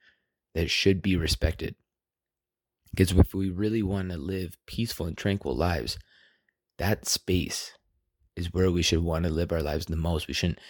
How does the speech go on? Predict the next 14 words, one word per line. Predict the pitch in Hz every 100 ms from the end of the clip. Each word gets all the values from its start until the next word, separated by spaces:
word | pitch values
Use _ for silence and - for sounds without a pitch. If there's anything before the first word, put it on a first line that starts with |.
| - - _ _ _
try | -
to | 90 90
avoid | 90 92 101
it | 92 85
or | 78
try | - 78
to | 80
run | 87 101
from | 98 82
it | 85
or | 87
not | 90 95
understand | - 87 82 - 95 101
it. | - -